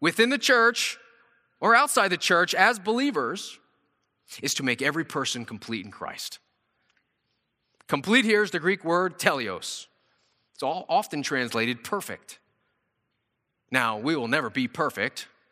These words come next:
right? We are sinners. But what it truly means is an end or a purpose to, an aim, a goal. It's a, it's a means of completion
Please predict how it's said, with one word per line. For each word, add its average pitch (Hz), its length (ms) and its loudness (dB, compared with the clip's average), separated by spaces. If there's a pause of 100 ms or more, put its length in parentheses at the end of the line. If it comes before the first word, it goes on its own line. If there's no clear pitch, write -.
(220)
right? 123 140 -4
We 135 100 -8
are 117 100 -10
sinners. 113 540 -8 (1400)
But 156 100 4
what 156 120 2
it 139 100 -4
truly 247 280 2
means 156 340 -2
is 135 380 -2 (180)
an 156 140 -6
end 127 380 -4 (1040)
or 120 460 -2
a 135 120 2
purpose 170 520 -2
to, 90 360 -8
an 143 160 -6
aim, 131 480 -2 (600)
a 156 80 -2
goal. 160 380 0 (1300)
It's 135 420 0
a, 139 220 0 (360)
it's 156 180 -6
a 127 220 0 (200)
means 214 720 -2
of 175 160 0
completion 202 680 -2